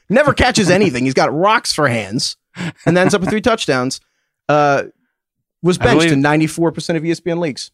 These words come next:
Speaker 2: Yeah, that was a stat from Matthew Berry. I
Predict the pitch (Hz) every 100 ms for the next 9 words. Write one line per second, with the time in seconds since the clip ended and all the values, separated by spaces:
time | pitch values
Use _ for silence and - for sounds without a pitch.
0 | _ 139 131 117 104 135 139 131 - 123
1 | 113 110 107 104 98 101 95 85 85 -
2 | -